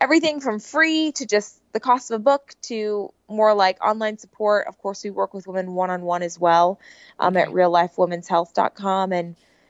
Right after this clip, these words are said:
Speaker 1: hopefully that kinda gives lots of people many resources. Um, and that's just a couple of books I recommend. There's, of course, probably more, but those are kind of my two go-tos for people that, depending on your financial resources, hopefully that will be helpful.
Speaker 2: Awesome. Those sound like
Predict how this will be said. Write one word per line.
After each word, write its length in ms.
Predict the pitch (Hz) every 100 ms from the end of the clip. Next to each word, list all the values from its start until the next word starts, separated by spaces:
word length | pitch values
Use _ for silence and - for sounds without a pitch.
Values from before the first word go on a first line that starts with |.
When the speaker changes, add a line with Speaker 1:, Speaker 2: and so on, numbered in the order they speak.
| _
Speaker 1:
hopefully 420 | - 208 - 214 196
that 180 | 190 -
kinda 200 | 190 180
gives 380 | 185 175 - -
lots 300 | 190 185 185
of 60 |
people 260 | 190 190 190
many 260 | 185 180
resources. 920 | 175 175 - 175 175 185 180 175 - - _ _ _ -
Um, 220 | 180 170
and 120 | 202
that's 180 | 226 262
just 120 | 214 185
a 40 |
couple 280 | - 185 165
of 80 | 156
books 200 | - -
I 40 |
recommend. 380 | 147 - 165 170
There's, 160 | 175 175
of 100 | 165
course, 360 | - 170 - - -
probably 380 | 185 165 160 160
more, 280 | 160 143 147
but 140 | 160
those 280 | 185 185 -
are 280 | - 170 - _
kind 160 | 185
of 40 | 170
my 100 | 165
two 200 | - 175
go-tos 680 | 165 165 170 202 107 208 - - - - -
for 120 | 180
people 340 | 190 175 165
that, 280 | 156 117 -
depending 300 | - 208 180
on 100 | 175
your 100 | 160
financial 440 | - 160 160 185 -
resources, 720 | 208 208 196 208 - - -
hopefully 280 | - - 208
that 100 | -
will 60 | -
be 120 | 214
helpful. 440 | 277 - - - _ _ _ _ -
Speaker 2:
Awesome. 520 | 175 220 - 151 - -
Those 220 | 202 214
sound 200 | 202 202
like 180 | 190